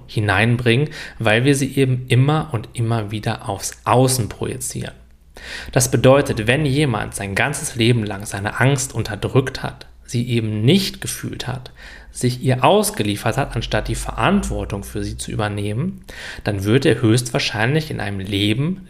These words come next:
leben, was ihm sehr gefährlich und furchteinflößend vorkommt.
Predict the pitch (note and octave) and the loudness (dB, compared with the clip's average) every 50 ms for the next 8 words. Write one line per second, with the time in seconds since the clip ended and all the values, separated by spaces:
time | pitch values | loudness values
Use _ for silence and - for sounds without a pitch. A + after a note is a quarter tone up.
0 | - - G#2+ G2+ G#2 A2 C#3 D#3 C#3 B2 A2 A2+ - - C#3+ C3+ A#2 G#2 G2 G#2 | -12 -8 -8 -6 -4 -4 -4 -4 -2 -2 -2 -4 -4 -4 -2 -2 -2 0 0 0
1 | F#2+ G2+ G2+ G2+ G#2 - - - - G#2 A2 C3 D3 D3 D3+ D3+ D3+ D3+ - - | 0 0 0 -2 -4 -6 -4 -2 2 2 4 4 4 4 4 2 2 0 -4 -12
2 | - - - - - A2 - - - B2 A#2 A#2+ B2 B2 - - G#2+ G2+ - - | -18 -20 -16 -12 -10 -10 -8 -2 2 4 6 6 6 4 0 -4 -10 -10 -10 -10
3 | - G#2+ A#2 - - B2+ B2 - - - - - G#2+ G#2 - - - - - - | -10 -8 -8 -8 -8 -10 -10 -12 -14 -12 -8 -6 -6 -6 -6 -8 -12 -12 -14 -16
4 | - - | -18 -20